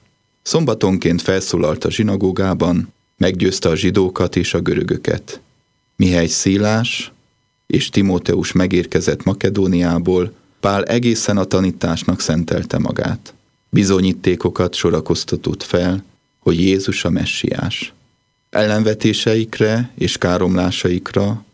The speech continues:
ruháját rázva azt kiáltotta: „Véretek szálljon a fejetekre,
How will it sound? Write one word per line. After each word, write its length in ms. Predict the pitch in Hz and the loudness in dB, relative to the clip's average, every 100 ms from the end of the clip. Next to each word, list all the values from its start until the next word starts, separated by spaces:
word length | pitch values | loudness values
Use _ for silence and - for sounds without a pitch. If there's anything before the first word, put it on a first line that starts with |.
| _ | _
ruháját 640 | 117 98 90 87 90 - | 0 2 2 2 0 0
rázva 360 | 92 85 - 82 | 0 0 0 0
azt 220 | - - | 0 -2
kiáltotta: 840 | 101 95 95 - 90 - 82 - - _ _ _ _ | 0 0 0 -2 -4 -2 -2 -2 -8 _ _ _ _
„Véretek 520 | 92 101 95 92 87 | 2 4 2 0 -2
szálljon 500 | - 87 90 95 95 | 0 0 2 2 0
a 80 | 87 | 0
fejetekre, 880 | - 76 78 - 82 - 90 90 | 0 -2 -2 -4 -4 -2 -2 -2